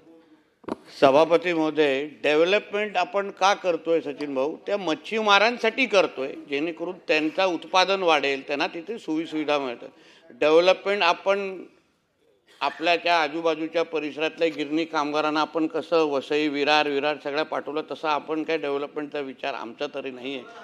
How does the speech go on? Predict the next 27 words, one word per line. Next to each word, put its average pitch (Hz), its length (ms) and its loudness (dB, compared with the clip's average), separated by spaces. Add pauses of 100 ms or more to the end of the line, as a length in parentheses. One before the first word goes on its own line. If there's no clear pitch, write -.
(180)
सचिन 131 340 -4
भाऊ, 120 160 -2 (480)
म्हणून 147 180 -4
त्याच्यात 165 300 0
तुम्ही 170 220 -4
चिंता 160 360 -2
करू 165 280 -4
नका. 143 320 -2 (440)
आपल्याला 180 680 6 (300)
तिथे, 170 600 6 (220)
अ, 139 320 0 (100)
मच्छीमारांना 170 800 2
तिथे 196 340 -2
ठेवूनच 190 500 0
आपल्याला 185 360 2
सुविधा 147 380 -2
द्यायची. 139 360 -4
तो 202 120 -2
आपण 196 400 2
जो 202 100 2
मुद्दा 180 360 4
मांडला 180 360 2 (320)
त्या 190 120 8
संदर्भात 196 560 4
मी 208 160 -4
स्वतः 180 440 4 (800)
संबंधित 180 440 -2